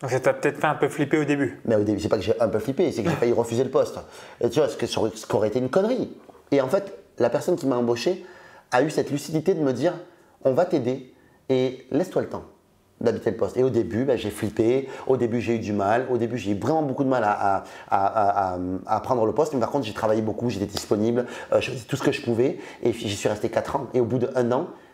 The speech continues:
Speaker 2: j'étais directeur commercial. Ce n'est pas l'épreuve,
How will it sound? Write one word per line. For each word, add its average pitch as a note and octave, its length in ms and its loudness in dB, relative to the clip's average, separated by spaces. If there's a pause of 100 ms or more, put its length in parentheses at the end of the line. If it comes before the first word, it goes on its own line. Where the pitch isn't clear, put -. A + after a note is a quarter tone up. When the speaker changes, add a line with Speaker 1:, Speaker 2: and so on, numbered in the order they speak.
(520)
Speaker 2:
j'étais C3+ 380 0
directeur A2+ 380 -2
commercial. G#2 440 -2
Ce - 160 -2
n'est E3+ 160 2
pas F3 360 0
l'épreuve, C#3 680 0